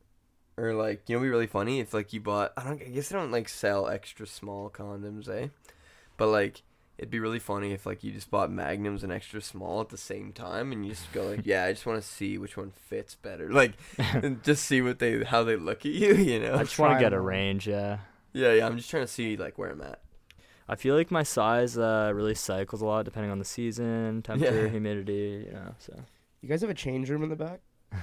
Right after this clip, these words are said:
Speaker 3: just wanna dis-, just see how they look quick, and then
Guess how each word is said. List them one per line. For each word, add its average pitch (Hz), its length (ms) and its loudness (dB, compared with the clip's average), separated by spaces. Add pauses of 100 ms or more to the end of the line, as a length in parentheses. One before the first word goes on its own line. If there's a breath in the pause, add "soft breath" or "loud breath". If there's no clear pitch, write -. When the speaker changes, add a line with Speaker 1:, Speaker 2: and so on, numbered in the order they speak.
(160)
Speaker 3:
just 92 140 -8
wanna 117 160 -8
dis-, 110 260 -14 (760 soft breath)
just 113 180 -8
see 131 60 -4
how 117 80 -2
they 110 80 -6
look 107 220 -8
quick, 117 300 -12
and 101 120 -12
then 98 160 -10